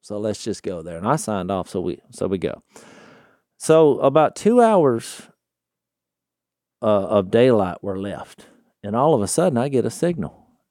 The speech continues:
and bam, it's awesome. Not gonna tell you what it is. You have to watch the show. And I was so excited, 'cause you gotta remember, this is two days. I had lost, and I found, I really thought maybe just the Lord said, "Here you go."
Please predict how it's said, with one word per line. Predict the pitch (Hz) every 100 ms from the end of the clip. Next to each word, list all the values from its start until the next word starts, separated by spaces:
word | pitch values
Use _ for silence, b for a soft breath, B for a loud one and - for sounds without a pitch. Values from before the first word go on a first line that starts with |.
| _
and | 82 65
bam, | 92 113 76 _ _ _
it's | 104 104
awesome. | 101 80 - _ _ _ 92
Not | 95
gonna | 117
tell | 120 131
you | 127
what | 143
it | 135
is. | 110 87
You | 92
have |
to | -
watch | 101 95 -
the | 98
show. | - - _ - b b b b b b b b b _ -
And | 127
I | 143
was | 180 143
so | - 196 208
excited, | 151 - 147 135 110 92 -
'cause | 127
you |
gotta | 143 147
remember, | 135 147
this | 147 135
is | -
two | - 180
days. | 165 151 139 135 127 120
I | 123
had | 123 123
lost, | 127 143 123 151 -
and | 135 156
I | 170
found, | - 180 170 123
I | 165 254
really | 175 156 208 208 185
thought | - 180 135 104 104 -
maybe | 151 330 392
just | 151 165 151
the | 131
Lord | 95 110 131 107 95
said, | 123 104
"Here | 127
you | 143 127
go." | 98 95 73 -